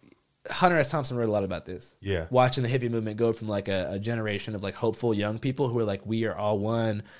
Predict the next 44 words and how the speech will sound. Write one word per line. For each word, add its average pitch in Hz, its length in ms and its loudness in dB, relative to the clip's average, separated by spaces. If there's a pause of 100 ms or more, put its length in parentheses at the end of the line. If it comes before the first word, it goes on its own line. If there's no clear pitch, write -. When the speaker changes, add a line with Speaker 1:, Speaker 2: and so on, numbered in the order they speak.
Speaker 1:
There's 107 180 -2
no 117 100 2
race. 120 380 2
There's 113 160 -2
no 117 100 0
color. 117 480 2 (180)
Speaker 2:
Yeah. 98 140 -2
Speaker 1:
We're 117 60 2
gonna 117 140 0
make 110 180 0
change," 120 420 -2 (220)
to 120 120 -2
fools 123 320 2
who 123 120 0
are, 113 40 2
like, 101 200 0 (720)
pushing 110 300 -2
thirty 110 220 2
plus 107 360 2
and 98 100 -8
are, 90 80 -4
like, 98 260 -4 (160)
fried 113 540 0
out 95 80 0
of 92 80 0
their 92 100 -4
minds. 92 400 -4
They're 101 80 -10
like, - 180 -12
"Let's - 160 -10
go 117 200 -6
just - 180 -2
live 123 160 -8
in 110 140 -14
fucking - 320 -10
Arizona 104 400 -8
and, 104 280 -8
you 101 60 -14
know, 101 120 -16 (100)
get - 140 -14
out 120 60 -2
Speaker 2:
Yeah. 120 60 2 (120)
Speaker 1:
of 92 60 -4
here. 107 140 -6